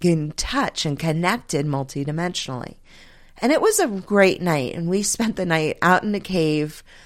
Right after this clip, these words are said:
literally in the middle of nowhere in Sycamore Canyon. It was freaking phenomenal and amazing. But I didn't feel like I got this amazing information. I saw some things, but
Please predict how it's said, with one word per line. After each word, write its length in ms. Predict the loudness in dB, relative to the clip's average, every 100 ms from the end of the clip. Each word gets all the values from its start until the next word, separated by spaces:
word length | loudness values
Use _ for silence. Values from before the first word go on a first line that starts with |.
| -4
literally 480 | 2 4 6 4 2
in 220 | 0 0
the 60 | 0
middle 260 | 2 2
of 120 | 2 2
nowhere 540 | 0 2 2 0 0
in 140 | -2
Sycamore 500 | -4 -4 -4 -2 -2
Canyon. 720 | -4 -4 -4 -2 0 0 -2 -8 -16 -20 -4
It 140 | -2
was 380 | 4 4 4 0 -10 -20
freaking 440 | -10 -6 -4 -4
phenomenal 680 | -2 0 2 2 -2 -4 -6
and 120 | -6
amazing. 680 | -4 -2 -2 -2 -4 -8 -10 -18 -8 0
But 480 | 4 6 4 2 -8 -20 -20 -20 -2
I 100 | 0
didn't 280 | 0 -2 -2
feel 200 | 0 2
like 200 | 0 0
I 100 | -2
got 400 | 0 -2 -4 -4
this 320 | -2 0 -2 -2
amazing 920 | -4 -2 0 0 0 0 -2 -2 -6 -10 -20 -8 -2
information. 1040 | 0 0 -2 0 0 -2 -2 -4 -8 -10
I 140 | -6 -4
saw 420 | -2 2 2 2
some 300 | 0 -2 -4
things, 640 | -4 -4 -4 -6 -8 -8 -10 -20 -20 -16 -2
but 480 | 2 4 2 0